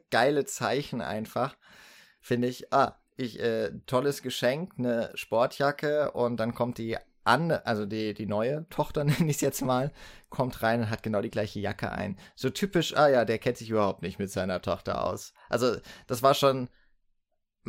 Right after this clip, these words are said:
es gab schon vorher Red Flags, weil es gab ja schon das Telefonat, was schon sehr nach Ausrede klang, dann kommt noch raus, oh, das war es eigentlich gar nicht.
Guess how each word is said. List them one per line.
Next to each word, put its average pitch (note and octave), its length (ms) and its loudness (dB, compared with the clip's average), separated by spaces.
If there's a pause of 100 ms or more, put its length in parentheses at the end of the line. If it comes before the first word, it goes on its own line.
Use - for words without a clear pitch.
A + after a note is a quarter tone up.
es C3 160 0
gab C#3 160 6
schon C#3 120 0
vorher C#3 380 4
Red A#2+ 200 4
Flags, - 480 -2
weil G#2+ 140 0
es G2+ 120 -10
gab A2+ 140 -4
ja A#2+ 60 -6
schon A#2+ 140 -6
das A2+ 100 -6
Telefonat, A#2 840 -2
was A2+ 180 -6
schon A2 200 -6
sehr A2+ 160 -2
nach A2 160 -4
Ausrede A2 420 -2
klang, G#2+ 380 -2
dann G2+ 100 -4
kommt G#2 160 -6
noch G2+ 160 -8
raus, G#2 240 0
oh, C3+ 140 -4
das A#2+ 180 -6
war B2 140 4
es B2 100 -6
eigentlich A2 340 -6
gar G#2+ 220 0
nicht. A2 320 -6